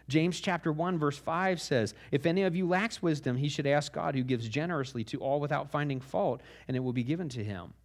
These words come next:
We just need to cry out to him for wisdom.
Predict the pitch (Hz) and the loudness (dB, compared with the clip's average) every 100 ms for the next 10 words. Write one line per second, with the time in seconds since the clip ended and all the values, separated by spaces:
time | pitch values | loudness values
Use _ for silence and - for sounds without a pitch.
0 | _ _ _ _ _ - - 113 107 143 | _ _ _ _ _ -12 -8 -6 -6 -6
1 | 117 120 123 151 233 - 120 185 208 - | -4 -4 -4 -4 -6 -6 -6 -6 -4 -4
2 | 101 | -4